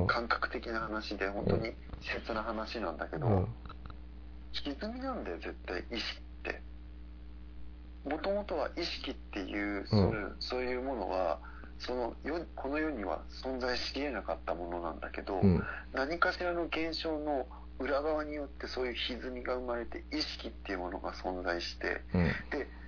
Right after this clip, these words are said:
Speaker 2: それを固定するためには、その、外界との隔たり、さっき隔たりって言ったけど、
Speaker 1: うん。
Speaker 2: 作るためのその生物っていう膜、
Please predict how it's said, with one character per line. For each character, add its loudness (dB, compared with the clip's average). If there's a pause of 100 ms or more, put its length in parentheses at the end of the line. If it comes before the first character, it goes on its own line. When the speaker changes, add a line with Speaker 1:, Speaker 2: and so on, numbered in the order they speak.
Speaker 2:
そ -2
れ 2
を 2
固 0
定 0
す -4
る -2
た 4
め 2
に -2
は、 2 (600)
そ -4
の、 -2 (400)
外 6
界 2
と -4
の -2
隔 -2
た -4
り、 -8 (160)
さ 2
っ 0
き -8
隔 -2
た -2
り -2
っ -6
て -10 (120)
言 -10
っ -14
た -4
け -10
ど、 -4 (120)
Speaker 1:
う 10
ん。 8 (180)
Speaker 2:
作 -2
る -4
た 0
め -2
の -2
そ -4
の -4 (160)
生 0
物 -4
っ -8 (240)
て -6
い -4
う -8
膜、 -2